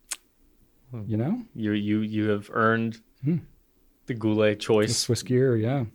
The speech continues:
Speaker 2: backpack.
Speaker 1: Backpack. She's got some blue thing. Her and Joseph actually have the same backpack.
Speaker 2: Hmm.
Speaker 1: It's kinda confusing, but that's
Speaker 2: Great.
Speaker 1: what she chose. Anyway, um, I could see her being fairly generous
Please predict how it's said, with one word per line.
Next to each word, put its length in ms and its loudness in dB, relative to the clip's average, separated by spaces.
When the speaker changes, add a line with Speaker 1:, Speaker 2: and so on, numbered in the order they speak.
Speaker 2:
backpack. 180 2
Speaker 1:
Backpack. 400 2
She's 180 -2
got 140 4
some 200 2
blue 640 2
thing. 420 2
Her 140 6
and 80 6
Joseph 240 4
actually 260 -8
have 80 -10
the 60 -12
same 200 -8
backpack. 440 -8
Speaker 2:
Hmm. 60 -20
Speaker 1:
It's 100 -20
kinda 240 -8
confusing, 680 -10
but 180 -6
that's 140 -20
Speaker 2:
Great. 240 -2
Speaker 1:
what 100 -10
she 120 -8
chose. 320 -10
Anyway, 340 4
um, 680 10
I 100 8
could 160 6
see 180 8
her 140 8
being 220 4
fairly 300 2
generous 580 0